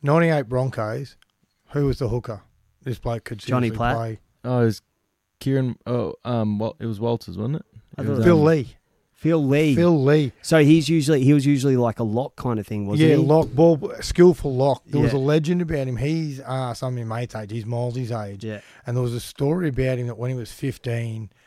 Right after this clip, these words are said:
Speaker 1: he sat on the bench for Sunnybank Opens in the grand final,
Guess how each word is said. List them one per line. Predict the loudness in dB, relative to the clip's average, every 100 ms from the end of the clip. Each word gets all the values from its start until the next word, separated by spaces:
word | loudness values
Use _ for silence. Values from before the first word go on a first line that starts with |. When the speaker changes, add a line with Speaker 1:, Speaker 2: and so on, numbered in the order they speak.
| _ _ -10
Speaker 1:
he | -8
sat | -2 -2
on | -2
the | -2
bench | -2 -2 -6
for | -10
Sunnybank | -6 -6 -6 -6 -4
Opens | -2 -2 -4
in | -6
the | -6
grand | -4 -4 -6
final, | -4 -2 0 -4